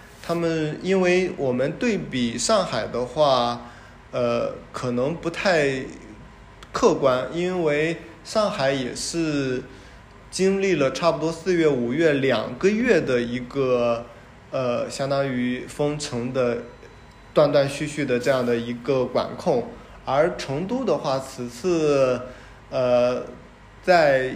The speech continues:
有前车之鉴的情况下，应该很快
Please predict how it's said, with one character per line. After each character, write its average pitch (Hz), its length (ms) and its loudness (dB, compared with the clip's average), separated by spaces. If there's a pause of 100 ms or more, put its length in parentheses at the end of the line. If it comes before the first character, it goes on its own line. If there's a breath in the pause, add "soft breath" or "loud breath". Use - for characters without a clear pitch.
有 120 180 0
前 131 300 -4
车 202 160 2
之 208 180 -4
鉴 240 180 0
的 131 120 0
情 127 260 -6
况 151 260 -4
下， 143 460 4
应 160 240 -2
该 190 220 2
很 190 240 -6 (100)
快 160 380 2